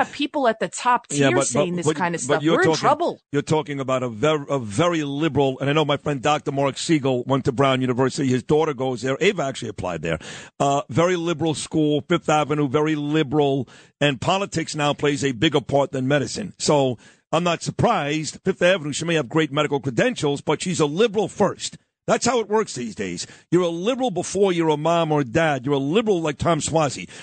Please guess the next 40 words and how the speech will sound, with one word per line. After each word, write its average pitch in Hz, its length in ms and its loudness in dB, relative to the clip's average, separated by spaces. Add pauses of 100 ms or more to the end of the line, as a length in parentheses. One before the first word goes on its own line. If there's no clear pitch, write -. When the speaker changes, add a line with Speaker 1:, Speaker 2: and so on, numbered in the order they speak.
(100)
Speaker 2:
You're 175 160 4
a - 40 -2
liberal 233 320 -2
before 185 340 0
you're 160 180 0
a, 131 60 -4 (140)
you're 147 200 4
a, 143 200 0
a 139 60 -2
doctor. 123 600 0 (320)
That 175 100 -2
doesn't 233 260 2
surprise 175 460 0
me, 151 60 0
but 147 140 2
I 160 80 2
did 311 280 2
hear 208 220 2
somebody 160 500 0
say 165 220 0
yesterday, 120 720 -2 (400)
and 151 80 4
I'm 156 80 0
interested 196 220 0
in 160 80 2
your 151 100 2
response 165 420 0
'cause 143 160 -2
you're 190 100 6
a 165 40 0
woman, 170 320 0
Lydia. 82 280 -10 (420)
Uh, 156 340 2
some 277 260 -2
woman 240 240 -2
said 185 240 -2
yesterday 165 440 0
that 151 240 0 (120)
every 294 380 2
female, 170 580 -4